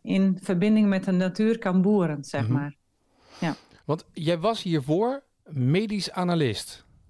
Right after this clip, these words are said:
Speaker 1: Ja, klopt.
Speaker 2: Wat, wat doe je als medisch analist? Ben je data aan het analyseren dan? Of wat, wat doe je dan?
Speaker 1: <laughs> Nee, zeg maar, je, nee, je kan medisch analist zijn gewoon in een ziekenhuis. En gaan mensen naar het ziekenhuis en laten ze hun bloed onderzoeken. En ik zat dan meer in het onderzoek.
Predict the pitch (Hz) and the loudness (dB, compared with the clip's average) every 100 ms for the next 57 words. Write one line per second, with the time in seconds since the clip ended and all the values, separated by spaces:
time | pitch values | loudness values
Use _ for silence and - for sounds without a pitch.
0 | _ _ - 208 196 202 156 - - _ | _ _ -4 -2 -2 -4 -4 -8 -20 _
1 | _ _ _ - 143 156 165 180 175 180 | _ _ _ -6 -4 -2 -2 -2 -2 -2
2 | 143 147 151 147 143 131 196 233 - - | 0 0 -4 -4 -2 -2 -2 -8 -16 -20
3 | _ - 139 135 175 214 220 180 190 180 | _ -4 -2 0 -2 -2 -2 0 0 0
4 | 175 165 180 170 185 190 143 139 143 147 | 0 0 0 -2 -2 -4 -2 -4 -2 -2
5 | 165 165 226 214 185 190 - - 180 151 | -2 0 -2 -2 -4 -6 -8 -18 -12 -4
6 | 233 233 233 254 233 220 220 226 220 214 | -2 0 -2 0 0 0 0 0 0 0
7 | 208 202 196 196 196 196 185 190 196 196 | -2 -2 0 0 0 0 0 0 0 -2
8 | 180 185 180 170 156 190 226 226 202 202 | -4 -2 2 2 2 0 0 2 2 2
9 | 214 202 165 165 - - 165 165 160 165 | 0 0 -2 -2 -6 -6 -2 0 0 -2
10 | 156 180 175 170 160 165 160 156 151 175 | 0 0 0 0 0 -2 -2 -2 -2 -2
11 | 160 214 220 220 208 214 214 226 233 - | 0 0 0 0 0 -2 -2 -2 -4 -12
12 | - _ - 170 185 208 220 214 220 220 | -20 _ -10 -4 -4 -2 0 2 4 2
13 | 214 208 196 - 226 220 190 165 135 - | 2 0 -2 0 4 4 2 -4 -4 -8